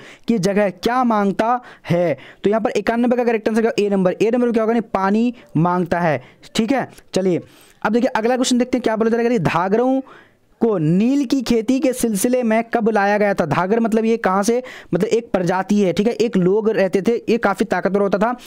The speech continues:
ये, अ, मतलब ये, अ, अ, झा-, सॉरी, तमिलनाडु से लाया जाता था, लाया जाता था धागरों को, ठीक है, ताकतवर बहुत होता था ये। तो अठारहवीं, यहाँ पर क्या हो जाएगा, तो बयानवे का राइट आंसर ए नंबर का, नहीं, अठारहवीं शताब्दी के अंत में लाया गया था, ठीक है।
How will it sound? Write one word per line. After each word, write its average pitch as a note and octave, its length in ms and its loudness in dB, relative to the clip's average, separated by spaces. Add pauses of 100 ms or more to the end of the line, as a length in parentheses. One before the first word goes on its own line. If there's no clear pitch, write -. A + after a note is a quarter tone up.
(260)
ये, G#3+ 300 2
अ, F3+ 280 0
मतलब F3+ 420 0
ये, G3+ 260 2
अ, G#3+ 40 -6
अ, D#3+ 1200 0
झा-, C#3+ 320 -2
सॉरी, E3+ 260 0 (260)
तमिलनाडु G#3 460 0
से A#3 140 -2
लाया F#3 240 0
जाता E3+ 100 0
था, E3 180 0
लाया D#3+ 300 2
जाता D3+ 180 0
था D3 60 0
धागरों C#3+ 360 0
को, A#2+ 160 -2 (280)
ठीक F#3+ 100 2
है, A3 60 -2
ताकतवर G3+ 340 0
बहुत G3 160 0
होता E3+ 140 0
था D3+ 60 0
ये। C#3 240 0 (420)
तो A3 60 0
अठारहवीं, G#3+ 500 0 (100)
यहाँ G#3 120 2
पर G#3+ 120 2
क्या G#3 120 0
हो G#3 40 0
जाएगा, A#3 260 0 (300)
तो F#3 80 0
बयानवे F#3 420 0
का A3+ 80 2
राइट G3+ 160 0
आंसर G#3 180 0
ए F#3+ 100 2
नंबर F#3+ 160 2
का, F#3+ 60 0
नहीं, A3+ 160 0
अठारहवीं F#3 340 0
शताब्दी F3+ 340 0
के - 100 0
अंत F#3+ 320 -2
में G#3 120 2
लाया E3 240 2
गया D3 160 0
था, D3+ 100 -2
ठीक E3 220 0
है। A#3+ 140 -2